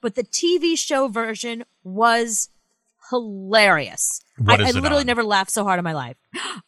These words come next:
Speaker 1: On, uh, F X. Do you not know What We Do in the Shadows?
Speaker 2: I do not know. You told me to
Speaker 1: <gasps>
Speaker 2: watch that, and I haven't watched
Speaker 1: What?
Speaker 2: it.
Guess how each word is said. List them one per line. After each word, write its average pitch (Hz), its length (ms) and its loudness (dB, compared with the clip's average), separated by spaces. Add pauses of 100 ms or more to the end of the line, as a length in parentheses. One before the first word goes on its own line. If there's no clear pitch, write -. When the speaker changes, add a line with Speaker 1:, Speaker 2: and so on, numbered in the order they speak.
(120)
Speaker 1:
On, 233 280 2
uh, 214 420 0
F - 180 -2
X. 415 220 -2
Do 269 100 0
you 294 60 0
not 349 160 2
know 269 120 4
What 285 140 2
We 302 60 -2
Do 277 100 -2
in 294 60 -2
the 233 80 -2
Shadows? 349 560 -2 (140)
Speaker 2:
I 147 100 0
do 101 160 4
not 95 180 0
know. 90 380 -4
You 131 180 0
told 214 220 6
me 247 80 2
to 156 100 2
Speaker 1:
<gasps> 113 60 2
Speaker 2:
watch 127 320 2
that, 92 160 0
and 95 80 -6
I 90 120 0
haven't 87 240 -4
watched 85 160 4
Speaker 1:
What? 605 260 2
Speaker 2:
it. - 200 -4